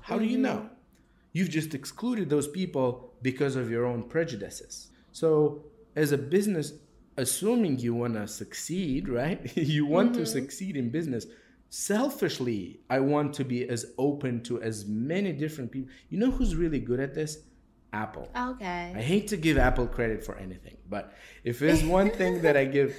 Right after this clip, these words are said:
Speaker 1: Apple credit for is when you walk into an Apple
Speaker 2: Yeah.
Speaker 1: store, you will see all of the ages you can see. You will see clothes of different levels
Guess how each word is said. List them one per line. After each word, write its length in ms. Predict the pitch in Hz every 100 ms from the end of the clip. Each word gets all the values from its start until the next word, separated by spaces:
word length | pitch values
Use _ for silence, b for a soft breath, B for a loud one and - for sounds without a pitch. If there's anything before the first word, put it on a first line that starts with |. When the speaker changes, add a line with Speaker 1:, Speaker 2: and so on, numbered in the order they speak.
| -
Speaker 1:
Apple 360 | 131 131 123
credit 420 | 117 123 131 120
for 380 | - 107 98 95 B B B
is 120 | 120 113
when 160 | 123
you 120 | 120 110
walk 460 | 104 113 135 -
into 240 | 196 - 185
an 100 | -
Apple 320 | 147 170 170 151
Speaker 2:
Yeah. 180 | 202 190
Speaker 1:
store, 320 | 101 95 92 -
you 280 | 127 160 226
will 360 | 226 180 156 143
see 720 | 143 - - 143 131 123 117 -
all 240 | 113 135 151
of 160 | 147
the 120 | 143 - 127
ages 480 | 135 120 110 95
you 140 | 101 98
can 240 | - 92
see. 480 | 87 - 85 73 - B B B
You 360 | - 120 143 156
will 260 | 143 139 127
see 560 | - 120 117 117 113 - - -
clothes 640 | - 120 127 143 175 160
of 300 | 135 113 107
different 580 | 113 117 - 147 147 123 117 117 -
levels 680 | 120 120 127 123 135 131